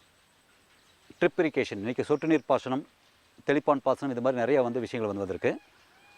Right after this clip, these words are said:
So, அதுக்கு தகுந்த மாதிரி நம்ம வந்து ப்ராஜெக்ட் வந்து இது பண்ணிக்கலாம். எங்கேயோ இருந்து, சிங்கப்பூர்லேருந்து இங்கே இருக்கக்கூடிய பூமியை பார்க்கக்கூடிய நண்பர்களும் வந்திருக்காங்க. செல்வா அப்படின்னு சொல்லிட்டு வந்து, செல்வகுமார்னு சொல்லிட்டு இங்க ஈரோடு பக்கத்துல இடம் வாங்கி வந்து பண்ணிட்டு இருக்காங்க.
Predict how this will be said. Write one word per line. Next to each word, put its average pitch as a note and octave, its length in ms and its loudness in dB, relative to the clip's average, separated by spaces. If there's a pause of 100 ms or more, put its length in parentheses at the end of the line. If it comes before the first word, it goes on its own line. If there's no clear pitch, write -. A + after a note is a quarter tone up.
(140)
So, D#3+ 100 8
அதுக்கு F3+ 260 4
தகுந்த E3+ 80 2
மாதிரி F3 160 2
நம்ம D3 100 2
வந்து C#3+ 140 -4
ப்ராஜெக்ட் C3 320 2
வந்து A#2 140 0
இது G2 100 -4
பண்ணிக்கலாம். - 280 -10 (800)
எங்கேயோ G3+ 440 6
இருந்து, D#3+ 320 6
சிங்கப்பூர்லேருந்து D#3+ 560 2
இங்கே D3+ 300 4
இருக்கக்கூடிய C#3+ 440 0
பூமியை C3+ 400 4 (180)
பார்க்கக்கூடிய B2 460 0
நண்பர்களும் C3 460 2
வந்திருக்காங்க. F#2+ 440 -4 (1700)
செல்வா D3+ 300 6
அப்படின்னு A#2+ 240 -2
சொல்லிட்டு A2+ 200 -6
வந்து, C3+ 160 -4
செல்வகுமார்னு B2+ 500 0
சொல்லிட்டு A2 220 -4 (120)
இங்க B2 180 0 (100)
ஈரோடு C#3 320 4
பக்கத்துல G#2+ 640 -4 (460)
இடம் B2+ 160 6
வாங்கி A#2+ 200 2
வந்து A2+ 160 0
பண்ணிட்டு G2 280 -4
இருக்காங்க. D#2 240 -8